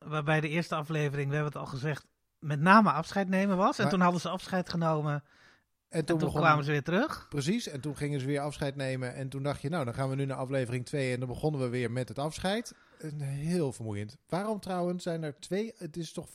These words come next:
Speaker 2: een Videoland-serie? Waarom zou je dan twee, eh,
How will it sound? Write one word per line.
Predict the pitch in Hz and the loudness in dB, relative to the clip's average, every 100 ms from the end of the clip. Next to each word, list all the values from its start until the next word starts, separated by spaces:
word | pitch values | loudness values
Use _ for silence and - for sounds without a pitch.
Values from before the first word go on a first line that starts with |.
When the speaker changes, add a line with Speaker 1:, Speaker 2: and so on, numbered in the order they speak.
| - | -8
Speaker 2:
een | 165 147 | -6 -6
Videoland-serie? | - 226 190 120 110 107 - 123 101 127 | -4 -4 0 0 0 -4 -4 -4 -4 -6
Waarom | 170 170 175 | -6 -4 -4
zou | 165 165 | -2 -2
je | |
dan | 160 156 160 - - _ _ | -2 -4 -6 -12 -20 _ _
twee, | - 151 175 180 185 - _ _ _ _ _ _ _ _ - | -10 -2 0 2 -2 -8 _ _ _ _ _ _ _ _ -8
eh, | 147 151 151 | -4 -2 -4